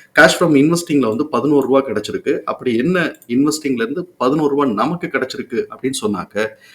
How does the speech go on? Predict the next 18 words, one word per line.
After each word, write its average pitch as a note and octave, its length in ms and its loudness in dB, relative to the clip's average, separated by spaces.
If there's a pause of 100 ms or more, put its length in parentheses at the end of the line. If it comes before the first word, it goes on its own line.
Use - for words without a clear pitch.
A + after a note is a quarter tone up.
(140)
இவங்க C#3+ 280 6
வந்து B2+ 260 2 (140)
ஷேர்ஸ் E3 420 2
ரிடம்ப்ஷன் D3 760 -2
கேன்சல் B2 560 0
பண்ணின B2 380 0
வகையில A2+ 480 -2
ஒரு B2+ 260 -2
ஒன்பது A#2+ 380 0
ரூபா B2+ 240 -2
தொண்ணூறு A2 280 -6
பைசா G#2+ 280 -10
கிடைச்சிருக்கு. - 480 -14 (420)
நான் C3+ 100 6
இங்க C3+ 120 8
சொல்றது C3+ 320 4
எல்லாமே A#2 380 0
கோடிகள்ல. F#2+ 520 -4